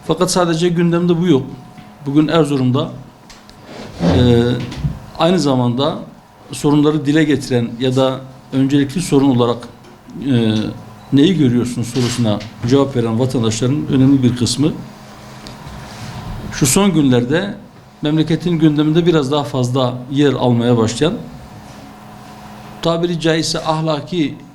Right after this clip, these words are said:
çöküş sorunu da dile getirildi. Ahlaki problemler yaşıyoruz. Memleketin farklı yerlerinde bazı vatandaşlar çıplak yürüyüşler yapıyorlar. Kutsallarımıza saldırılar her gün biraz daha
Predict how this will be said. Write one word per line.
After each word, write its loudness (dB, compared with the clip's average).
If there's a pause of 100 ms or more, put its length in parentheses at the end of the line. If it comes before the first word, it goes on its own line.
(160)
çöküş 0 (120)
sorunu 4
da -2
dile 2 (420)
getirildi. 0 (640)
Ahlaki 0
problemler 4
yaşıyoruz. -4
Memleketin -2
farklı 0
yerlerinde 2 (640)
bazı 0
vatandaşlar -2
çıplak -4
yürüyüşler -2
yapıyorlar. -6 (1120)
Kutsallarımıza 2
saldırılar 0 (420)
her 0
gün 0
biraz 2
daha 0